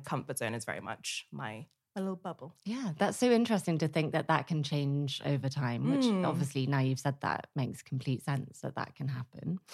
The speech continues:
Speaker 2: You cook for a living and are obviously very passionate about food and what you do. But I wondered, what does food mean to you?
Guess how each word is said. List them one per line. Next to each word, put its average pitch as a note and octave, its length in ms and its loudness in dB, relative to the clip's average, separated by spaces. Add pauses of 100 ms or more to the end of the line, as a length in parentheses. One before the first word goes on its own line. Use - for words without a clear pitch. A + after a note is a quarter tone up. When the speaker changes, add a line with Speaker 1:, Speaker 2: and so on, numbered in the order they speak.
(600)
Speaker 2:
You F#3+ 440 6
cook - 300 -2
for G3 120 4
a - 20 8
living D#3 640 2
and D#3 120 6
are D3 100 4
obviously D3 360 2
very D3+ 300 4
passionate D3+ 560 0
about C3+ 300 0
food B2 360 -2 (140)
and C3+ 180 0
what C3 160 0
you C3 140 0
do. B2+ 360 2 (320)
But F3+ 200 4
I E3+ 100 4
wondered, E3 400 2
what E3 240 0
does G3 180 -2
food D#3+ 420 0
mean D3 320 2
to C#3 140 -10
you? - 300 -14